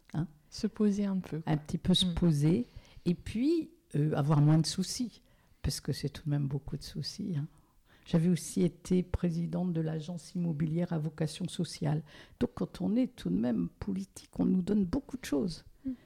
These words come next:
Speaker 1: Donc, il y en a qui arrivent à en faire beaucoup, mais ils délèguent beaucoup. Moi, je pouvais pas, quoi. Il fallait que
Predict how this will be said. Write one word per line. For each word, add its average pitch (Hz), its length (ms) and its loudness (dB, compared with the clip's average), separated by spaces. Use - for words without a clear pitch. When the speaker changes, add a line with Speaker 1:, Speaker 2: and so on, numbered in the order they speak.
Speaker 1:
Donc, - 180 4
il - 40 4
y 220 40 6
en 226 80 6
a 247 60 8
qui 226 140 2
arrivent 196 220 6
à 196 40 6
en 190 40 6
faire 180 200 2
beaucoup, 180 420 2
mais 196 160 8
ils 165 80 6
délèguent 175 360 4
beaucoup. 185 340 2
Moi, 196 100 8
je - 80 0
pouvais 196 280 2
pas, 226 220 0
quoi. - 240 2
Il 165 60 4
fallait 165 320 0
que 139 600 4